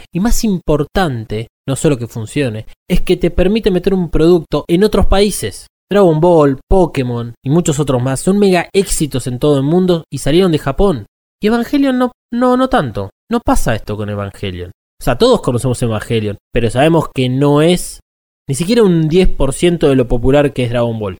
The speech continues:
Por eso es que tenemos que ver Evangelion eliminando de nuestras costumbres, de nuestra mente, la idea de que esta historia es como cualquiera de la que ya hayamos visto. La real importancia en Evangelion no está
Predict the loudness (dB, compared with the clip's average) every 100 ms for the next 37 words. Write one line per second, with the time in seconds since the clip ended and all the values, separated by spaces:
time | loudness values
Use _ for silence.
0 | _ 0 2 4 2 2 0 0 -2 0
1 | 0 0 2 2 4 2 0 -2 -4 2
2 | 4 4 2 0 -4 0 2 4 2 2
3 | 2 2 0 -2 -4 -4 -4 -6 -4 0
4 | 2 4 2 0 -2 -2 -4 -4 -2 -2
5 | -2 0 2 2 0 -6 -10 _ _ -2
6 | 2 4 2 0 -2 -2 0 -2 0 -2
7 | -2 -6 -4 -4 -2 -2 -4 -4 -4 -4
8 | -2 0 0 0 -2 -6 -8 -2 -2 -2
9 | _ -8 -2 0 0 -2 0 0 -2 -14
10 | -16 -18 _ _ _ _ -6 0 2 2
11 | 2 0 0 0 0 0 0 -2 0 2
12 | 2 0 2 2 2 2 2 0